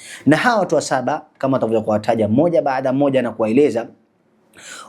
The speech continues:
utaona kwamba matendo yao yametofautiana, lakini yamekusanywa na jambo moja. Imamun adilun, wa shabun nasha'a fi ibadatillah,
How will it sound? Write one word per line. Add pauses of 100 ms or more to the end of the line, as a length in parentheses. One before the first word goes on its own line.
utaona
kwamba
matendo
yao
yametofautiana, (420)
lakini
yamekusanywa
na
jambo
moja. (1200)
Imamun
adilun, (560)
wa
shabun
nasha'a
fi
ibadatillah,